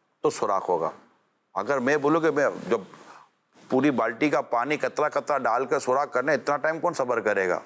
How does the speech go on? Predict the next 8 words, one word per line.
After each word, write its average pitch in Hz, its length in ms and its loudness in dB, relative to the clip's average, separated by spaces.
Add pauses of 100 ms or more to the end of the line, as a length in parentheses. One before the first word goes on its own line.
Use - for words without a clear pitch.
پوری 135 200 4
بالٹی 147 300 0
اٹھا 170 180 2
کے 185 120 0
نہ 214 100 2
ڈال 185 220 2
دوں 110 100 0 (1300)
تو 135 60 -2